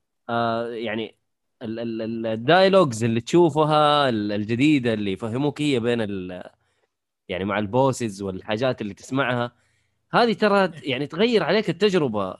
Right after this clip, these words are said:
Speaker 1: تغير عليك التجربة كثير. حلو؟ أنا ما بحرق.
Speaker 2: مم.
Speaker 1: فالث-، الثالث، خاصة إذا أنت جمعت الأسلحة من ال-، من الرن الثاني. إذا أنت جمعت الأسلحة من،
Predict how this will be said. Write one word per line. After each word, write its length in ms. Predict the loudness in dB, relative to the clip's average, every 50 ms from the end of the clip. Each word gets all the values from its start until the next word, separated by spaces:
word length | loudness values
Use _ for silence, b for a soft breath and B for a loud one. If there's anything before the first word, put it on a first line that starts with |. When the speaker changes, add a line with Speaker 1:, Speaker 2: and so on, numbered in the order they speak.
| _ _
Speaker 1:
تغير 280 | -4 0 2 2 4 2
عليك 240 | 2 0 -2 -2 -4
التجربة 420 | -6 -4 -4 -4 -2 -2 -4 -4
كثير. 440 | -6 -6 -6 -4 -4 -4 -4 -6 _ _ _ _ _ _ _ _ -4
حلو؟ 220 | -2 0 0 0
أنا 80 | 2 2
ما 120 | 2 2
بحرق. 380 | 2 2 0 0 -4 -6 -6 -8
Speaker 2:
مم. 760 | -12 _ _ _ _ _ _ _ _ _ _ _ _ 0 2
Speaker 1:
فالث-، 1080 | 2 2 2 0 0 -2 -2 -2 -4 -4 -6 -8 -10 -10 -10 -10 -10 _ -18 -12 -10
الثالث، 640 | -10 -10 -6 _ 0 2 2 2 2 2 0 -2 -4 _ _ _ _ _ _ _ _ _ _ _ -14
خاصة 380 | -2 2 2 2 2 4 4 4
إذا 220 | 4 6 4 4
أنت 120 | 2 2 2
جمعت 380 | 0 2 2 2 0 0 -2
الأسلحة 480 | -2 -4 -4 -6 -6 -10 -10 -12 -14 -20 _ _ _
من 180 | -6 -4 -4 -4
ال-، 280 | -4 -4 -6 -6 -4
من 140 | -4 -2 -2
الرن 320 | -2 0 0 0 0 0
الثاني. 460 | -2 -4 _ -2 -2 -2 -2 -6 -12 -18 _ _ _ _ _ _ _ _ _ _ _ _ _ -4
إذا 160 | 0 0 0
أنت 100 | 0 0
جمعت 360 | -2 0 0 0 -2 -2 -4
الأسلحة 320 | -6 -6 -6 -8 -10 -8
من، 140 | -6 -8 -8